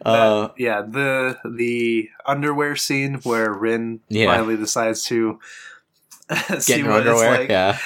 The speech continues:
Speaker 2: Yeah.
Speaker 1: Yeah.
Speaker 2: Oh, and then Aoba comes in on them. So good. So good. Hilarious.
Speaker 1: I would also say, and I know you're probably going to echo this, but Hifumi scenes, m-, most if not all of them, because they were just, they were A, adorable, and B, funny.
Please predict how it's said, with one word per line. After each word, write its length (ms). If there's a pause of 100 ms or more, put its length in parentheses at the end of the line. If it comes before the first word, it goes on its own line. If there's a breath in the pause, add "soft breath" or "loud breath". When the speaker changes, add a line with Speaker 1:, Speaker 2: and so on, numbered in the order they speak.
(180)
Speaker 2:
Yeah. 320
Speaker 1:
Yeah. 260 (480 loud breath)
Speaker 2:
Oh, 360
and 120
then 120
Aoba 360
comes 220
in 100
on 160
them. 280
So 260
good. 240 (460)
So 340
good. 420 (500)
Hilarious. 580 (300 loud breath)
Speaker 1:
I 100
would 140
also 320
say, 520 (100)
and 160
I 200
know 80
you're 180
probably 280
going 220
to 100
echo 280
this, 240
but 240 (120)
Hifumi 540
scenes, 640
m-, 360
most 500
if 120
not 220
all 220
of 120
them, 220
because 420
they 100
were 160
just, 320 (240)
they 180
were 160
A, 160
adorable, 500
and 140
B, 120
funny. 360